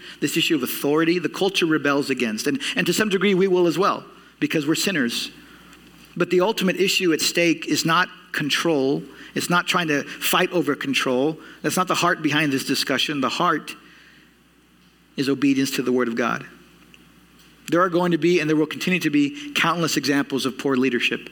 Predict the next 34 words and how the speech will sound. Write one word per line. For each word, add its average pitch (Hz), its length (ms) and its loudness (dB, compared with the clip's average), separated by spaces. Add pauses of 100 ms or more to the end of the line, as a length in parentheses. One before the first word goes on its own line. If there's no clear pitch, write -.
(140)
abusive 160 480 0
leadership, 160 460 0 (180)
negligent 151 500 0
leadership. 147 580 0 (440)
Men 160 240 2
are 156 120 0
sinners, 170 520 2
women 160 260 2
are 143 100 2
sinners. 151 580 -2 (960)
But 156 200 -2
those 175 580 2
negative 165 480 2
examples 151 720 0
will 135 120 0
not, 151 280 0 (720)
shouldn't 185 360 0
be 151 80 2
used 143 340 2
to 143 60 0
minimize 135 760 2 (260)
the 139 100 -2
design 127 380 0
of 113 100 -2
God. 117 360 -2 (1400)
Paul 160 160 0
said 151 160 0
to 139 80 2
Timothy, 143 440 0
"The 123 100 -4
church 147 360 0
is 139 540 0
the 127 80 -4
pillar 147 540 0